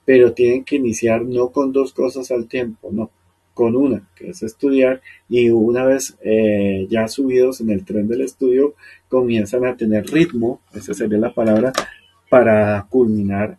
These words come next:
y para desarrollar. Tienen mucha fuerza, diría que casi lo mismo que un dragón, pero el dragón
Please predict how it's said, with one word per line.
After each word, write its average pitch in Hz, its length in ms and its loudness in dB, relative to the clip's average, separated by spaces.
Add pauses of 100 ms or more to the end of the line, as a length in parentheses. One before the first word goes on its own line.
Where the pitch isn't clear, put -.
(180)
y 113 140 -12
para 98 340 -2
desarrollar. 92 580 -6 (540)
Tienen 147 360 4
mucha 151 360 0
fuerza, 131 400 0
diría 104 280 0
que - 180 -8
casi - 360 -2
lo 127 140 0
mismo 113 400 -2
que 110 160 -4
un 104 220 -2
dragón, 120 520 -2 (480)
pero 127 260 6
el 113 100 2
dragón 113 600 0